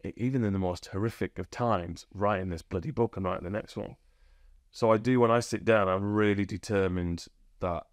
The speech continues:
um, once I start the book, my goal is to try and get two chapters a day written, which is about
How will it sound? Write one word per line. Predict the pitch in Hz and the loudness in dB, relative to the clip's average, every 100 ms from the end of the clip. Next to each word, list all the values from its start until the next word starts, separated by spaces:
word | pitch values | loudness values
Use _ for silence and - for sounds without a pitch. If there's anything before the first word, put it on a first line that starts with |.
| - | -8
um, | 90 85 85 85 - _ _ _ _ _ | -4 -4 -4 -8 -12 _ _ _ _ _
once | 107 104 95 | -2 -2 -2
I | |
start | 87 - 95 | -4 0 0
the | |
book, | 87 90 - | 0 -6 -4
my | 92 | -4
goal | 90 107 98 | 0 2 2
is | 90 | -2
to | |
try | - 92 | -4 -4
and | 92 | -4
get | |
two | - 104 | -6 -6
chapters | 92 95 - 92 | -4 -6 -6 -8
a | 90 | -6
day | 87 95 90 | -2 0 0
written, | 90 92 - 85 | -2 -4 -4 -10
which | - - | -10 -10
is | 117 | -4
about | 131 - | -2 -2